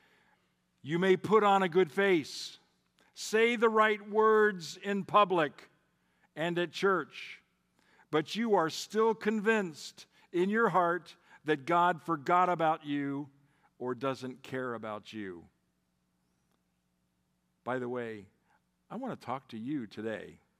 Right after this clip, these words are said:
I cha-, and I'm, I just mean right now. I challenge you, if any of those items bumped up, up against where your thoughts are, where your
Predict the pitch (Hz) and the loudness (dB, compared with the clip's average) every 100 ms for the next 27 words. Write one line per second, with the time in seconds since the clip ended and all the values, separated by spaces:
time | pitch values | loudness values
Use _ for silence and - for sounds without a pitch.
0 | _ _ _ _ _ 135 160 170 185 185 | _ _ _ _ _ -4 -4 -2 -4 -4
1 | 175 135 151 151 139 139 143 147 135 135 | -4 -4 -6 -8 -12 -12 -12 -10 -6 -6
2 | 139 139 139 95 - _ _ _ _ _ | -4 -6 -6 -8 -14 _ _ _ _ _
3 | _ _ - 160 208 - 202 214 208 190 | _ _ -4 -2 -2 -2 -2 2 2 0
4 | 165 180 208 151 143 151 147 - 196 226 | -2 -4 0 0 0 -4 -6 -8 -6 -2
5 | 208 175 185 180 160 - - _ _ - | -2 -2 -2 -2 -4 -12 -18 _ _ -4
6 | 202 180 127 113 123 139 - - _ _ | -2 -2 -4 -6 -10 -12 -16 -20 _ _
7 | _ _ _ _ _ _ _ _ _ _ | _ _ _ _ _ _ _ _ _ _
8 | _ 113 113 214 208 185 180 175 190 190 | _ -2 2 2 2 -4 -6 -4 -4 -4
9 | 165 175 170 - 165 147 190 202 202 190 | -4 -4 -4 -10 -12 -2 0 0 -2 0
10 | 185 185 185 190 185 185 - 170 170 160 | 2 0 0 0 0 -2 -6 -4 -2 -2
11 | 175 196 190 180 180 180 175 | -2 -2 -2 -2 -2 0 -4